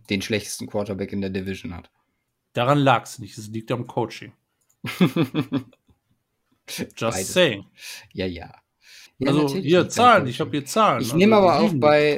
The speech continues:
Speaker 1: äh, mach mal die Raiders Coaches auf sechs. Ich hab gerade noch mal Coaches verglichen. Und, ähm,
Speaker 2: Wenn die,
Speaker 1: sechs acht
Speaker 2: wenn die
Speaker 1: ist zu hoch.
Speaker 2: Broncos dieses Jahr die Div-, äh, Division Zweiter werden, äh,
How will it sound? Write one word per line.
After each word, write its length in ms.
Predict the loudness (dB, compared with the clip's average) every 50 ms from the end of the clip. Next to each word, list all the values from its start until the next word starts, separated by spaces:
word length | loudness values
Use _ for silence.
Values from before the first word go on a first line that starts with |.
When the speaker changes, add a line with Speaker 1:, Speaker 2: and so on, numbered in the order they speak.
| -2
Speaker 1:
äh, 340 | -2 -2 0 2 2 0 0
mach 220 | -2 -2 -4 -4 -2
mal 140 | -2 -2 0
die 80 | 0
Raiders 360 | 2 2 2 2 2 0 -2 -4
Coaches 360 | -4 -4 -4 -4 -6 -8 -8
auf 120 | -8 -8
sechs. 360 | -6 -6 -6 -6 -8 -12 -18
Ich 120 | -8 -6 -4
hab 120 | -4 -4
gerade 240 | -2 -2 -2 -2 -2
noch 140 | -4 -6 -6
mal 140 | -6 -6 -6
Coaches 340 | -6 -6 -6 -6 -6 -8 -8
verglichen. 640 | -8 -8 -8 -6 -8 -8 -8 -8 -10 -10 -10 -14 -20 _ _ _ _ _ _ _ _ _ _ _ _ _ _ _ -10
Und, 380 | -8 -8 -8 -8 -10 -12 -14 -12
ähm, 420 | -12 -10 -10 -10 -10 -12 -12 -14 -18 _ _ _ _ _ _ _ _ _ _ _ _ -20 -20 -20 _ _ _ -12
Speaker 2:
Wenn 240 | -2 2 2 2
die, 60 | 2 2
Speaker 1:
sechs 80 | 0 -2
acht 80 | 0 0
Speaker 2:
wenn 60 | 2
die 40 | 0
Speaker 1:
ist 80 | 0 2
zu 80 | 2 2
hoch. 60 | 2
Speaker 2:
Broncos 300 | 2 0 -2 -4 -4 -6
dieses 380 | -6 -4 -4 -4 -4 -6 -2 0
Jahr 240 | 2 2 4 2 0
die 160 | -2 -4 -4
Div-, 320 | -4 -4 -4 -6 -8 -4 -2
äh, 300 | 0 0 0 0 -2 -4 -8 _ _ _ _ _ _ _
Division 440 | -8 -6 -4 -2 -2 -2 -2 -4 -6
Zweiter 480 | -6 -4 -2 -2 -2 -2 -2 -6 -4 -2
werden, 420 | 0 0 0 0 -2 -4 -8 -10 -12 -16 -20 -20 -20 -20 -20 -20 -20 _ _ _ _ _ _ _ _ _ _ _ _
äh, 300 | -4 -2 -2 -2 -2 -4